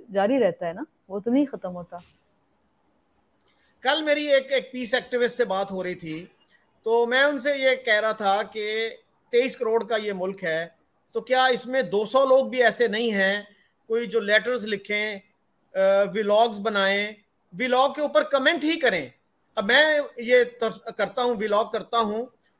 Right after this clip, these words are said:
Speaker 2: तो उस पे नाइंटी, नाइंटी परसेंट से भी ऊपर जो लोग कमेंट करते हैं, वो इंडिया से करते हैं।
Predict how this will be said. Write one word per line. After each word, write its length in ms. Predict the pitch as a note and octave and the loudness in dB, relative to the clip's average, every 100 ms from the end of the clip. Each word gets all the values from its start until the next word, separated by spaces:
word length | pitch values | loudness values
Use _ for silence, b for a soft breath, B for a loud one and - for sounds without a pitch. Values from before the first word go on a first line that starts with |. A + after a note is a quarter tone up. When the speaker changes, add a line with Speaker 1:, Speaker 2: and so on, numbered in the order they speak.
| _ | _
Speaker 2:
तो 180 | A#3+ C4 | 2 2
उस 300 | C4 C4 - C4 | 2 -2 -2 2
पे 240 | C4 C4+ C4+ - _ _ _ - | 4 2 0 -10 _ _ _ -6
नाइंटी, 340 | G#3 C#4 C#4 C#4 B3 - | -2 -2 -2 -10 -12 -8
नाइंटी 360 | G#3+ C4 C#4+ E4 | 0 0 0 -2
परसेंट 360 | D#4 C4+ D4 C#4 | 0 0 0 2
से 140 | C#4+ | 2
भी 100 | C4+ | 0
ऊपर 280 | B3 G#3 A#3+ | -4 -4 0
जो 160 | B3 | 2
लोग 260 | B3 A#3+ A#3+ | 4 2 2
कमेंट 260 | A#3 B3+ B3 | -2 -2 -2
करते 260 | A#3 A#3 | -4 -4
हैं, 80 | C#4 | -4
वो 60 | D4+ | -2
इंडिया 240 | D4 D4+ | 2 4
से 140 | A3+ | 4
करते 300 | G#3+ F3 - | 0 -4 -8
हैं। 220 | D3 B2+ | -14 -16